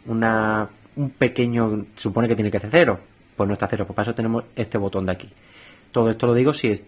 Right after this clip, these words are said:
tu pie de rey es digital, que tiene estas funciones, si no, pues como está aquí, sería analógico y a apuntar.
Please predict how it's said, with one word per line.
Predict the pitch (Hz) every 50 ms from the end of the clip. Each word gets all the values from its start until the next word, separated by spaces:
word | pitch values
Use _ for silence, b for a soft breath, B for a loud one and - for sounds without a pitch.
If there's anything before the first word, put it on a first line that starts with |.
| _ -
tu | - 113 123 139 156 156 -
pie | 120 110 101
de | 107 104
rey | 104 113 131 143 -
es | 131 117 98
digital, | 104 104 90 - 98 90 135 143 135 -
que | - 95
tiene | - 104 98 92
estas | - - -
funciones, | 107 95 - 127 135 120 107
si | - 101
no, | 98 104 120 127 B B B B B B B B B B B
pues | - 104 95
como | - - 98 95 87
está | - - 104
aquí, | 104 95 - 123 143 160 160 - - _ -
sería | - - 104 95 95 95 98 95 95 95
analógico | 95 98 98 107 135 165 160 160 - 170 165 - 202 202 202 196 - - - - -
y | 117 113
a | 104 101
apuntar. | - - 98 92 92 90 98 95 92 -